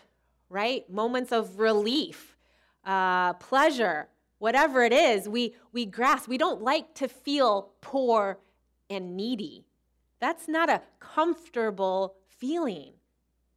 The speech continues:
And so we, we grasp at whatever, and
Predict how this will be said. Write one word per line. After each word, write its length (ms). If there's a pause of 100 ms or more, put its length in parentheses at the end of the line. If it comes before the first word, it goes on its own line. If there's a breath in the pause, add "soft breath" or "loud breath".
(760)
And 100
so 360
we, 340
we 160
grasp 680
at 160
whatever, 440
and 80